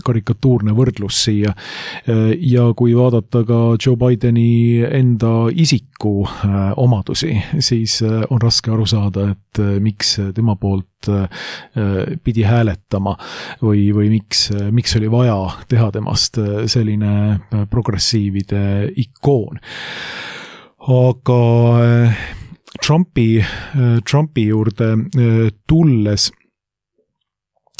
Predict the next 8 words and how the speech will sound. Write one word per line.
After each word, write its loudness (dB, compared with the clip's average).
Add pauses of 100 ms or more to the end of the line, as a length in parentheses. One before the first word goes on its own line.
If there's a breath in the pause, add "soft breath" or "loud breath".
äh, 4 (640)
on 4
jah, 0
äh, 2 (100)
väga 0 (460)
ikkagi 0 (120)
tähelepanuväärne 0
see, 0